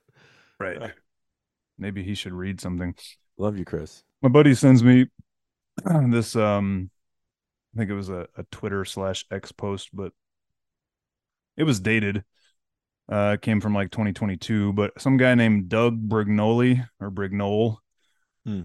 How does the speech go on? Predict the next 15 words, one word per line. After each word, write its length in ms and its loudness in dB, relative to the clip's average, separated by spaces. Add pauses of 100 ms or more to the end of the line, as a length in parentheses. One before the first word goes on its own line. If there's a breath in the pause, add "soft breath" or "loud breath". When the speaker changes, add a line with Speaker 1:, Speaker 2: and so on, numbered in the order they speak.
(140)
Speaker 1:
uh, 360 -4
a, 440 -4
like, 260 -6
online 460 2
fitness 440 -2
influencer 640 4
guy. 340 4 (300)
Picture 300 -6
of 80 -4
him 220 0
with 160 -4 (300)
just 220 -14 (120)
shredded 440 -8
six 220 -12
pack. 320 -6